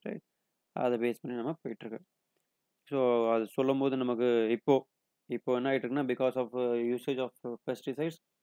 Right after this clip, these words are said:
இப்போ சாயில்ஸ் எல்லாமே கொஞ்சம் degrade ஆயிட்டு இருக்கு. அப்போ என்ன சொல்றாங்கன்னா, green revolution தாண்டி நம்ம ப்ராப்பரா organic farming, organic cultivation போயிடலாம் இப்போ. அப்பதான் வந்து சாயில் திரும்பி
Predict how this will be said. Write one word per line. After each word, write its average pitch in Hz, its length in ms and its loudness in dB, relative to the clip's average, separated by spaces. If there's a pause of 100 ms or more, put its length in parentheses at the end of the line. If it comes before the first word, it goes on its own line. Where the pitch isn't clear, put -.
(220)
இப்போ 135 280 -6
சாயில்ஸ் 135 360 -4
எல்லாமே 123 220 -4
கொஞ்சம் 127 360 -4 (1080)
degrade 123 480 0
ஆயிட்டு 110 160 -4
இருக்கு. 113 200 -4 (640)
அப்போ - 200 -2
என்ன 151 200 0
சொல்றாங்கன்னா, 127 380 -2 (600)
green 139 260 4
revolution 131 460 2
தாண்டி 131 300 2
நம்ம 123 180 2 (120)
ப்ராப்பரா 131 340 2 (120)
organic 123 400 2
farming, 117 400 2
organic 120 340 0
cultivation 117 500 0
போயிடலாம் 107 360 2
இப்போ. - 180 2 (880)
அப்பதான் 117 300 0
வந்து 113 180 -4
சாயில் 117 240 2
திரும்பி 117 280 0